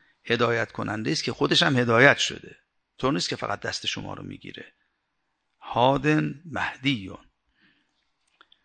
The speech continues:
لا یدخله الله فی عما و لا یحمله علی هیئة، در بعضی از نقلا داره علی سیئة.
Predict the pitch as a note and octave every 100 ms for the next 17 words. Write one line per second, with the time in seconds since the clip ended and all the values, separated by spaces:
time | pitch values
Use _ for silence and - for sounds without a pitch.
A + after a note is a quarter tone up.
0 | _ _ _ _ _ _ _ _ B2+ D3+
1 | D#3 C#3 B2 - B2 A#2+ A#2+ A2+ A2+ G#2
2 | G2 - A2+ - G#2 G#2 A2+ G#2 - -
3 | - _ _ _ _ A#2+ A#2+ C#3 D3 C#3+
4 | C3 B2+ G2 A2+ B2 B2 A2 A#2 A#2 A#2+
5 | G#2 A2 C3 D2 C#2+ C2+ C2+ D2+ A#1 B1
6 | A#1+ C2 A#1+ B1+ C2+ C#2 C#2 C#2 - G2+
7 | G2 F#2 - -